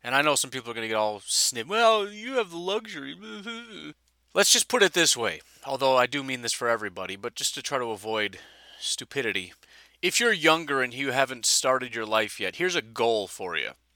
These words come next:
or, you know, just younger in general. Try to position your life so that the elections don't matter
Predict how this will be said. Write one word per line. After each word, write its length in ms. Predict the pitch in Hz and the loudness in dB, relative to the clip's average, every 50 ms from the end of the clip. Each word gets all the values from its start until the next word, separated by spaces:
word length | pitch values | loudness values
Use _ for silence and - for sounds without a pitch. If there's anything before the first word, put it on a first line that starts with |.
| _ _ _ - | _ _ _ -12
or, 280 | - 107 101 95 - _ _ - | -8 -8 -8 -8 -10 _ _ -18
you 80 | 110 | -16
know, 120 | 101 - - | -16 -16 -16
just 220 | 85 95 92 - | -16 -16 -14 -12
younger 260 | 104 95 90 87 85 85 | -14 -14 -14 -14 -16 -16
in 80 | 85 | -14
general. 340 | 85 95 90 82 76 69 - - - _ _ _ _ _ - | -14 -14 -12 -12 -14 -16 -16 -20 -20 _ _ _ _ _ -8
Try 260 | - - 226 226 269 | -4 2 4 4 4
to 80 | 277 | 4
position 560 | 262 - 180 160 135 151 156 143 - - 143 127 | 2 0 0 0 2 4 6 6 4 4 2 -2
your 160 | 123 120 117 | -4 -4 -2
life 540 | 113 110 104 104 104 101 - - - - _ _ _ _ _ _ _ _ _ _ | 2 4 4 4 4 2 -4 -12 -16 -18 _ _ _ _ _ _ _ _ _ _
so 220 | - - - 170 151 | -2 0 0 2 4
that 240 | 160 160 151 - | 6 4 4 4
the 80 | 156 151 | 2 0
elections 560 | 147 151 180 185 - - - 180 156 131 - | 2 6 6 6 6 6 2 0 0 -4 -2
don't 280 | - 147 139 143 131 127 | 2 2 2 0 0 -4
matter 440 | 127 123 123 123 120 123 120 117 | -2 0 0 2 2 0 -2 -4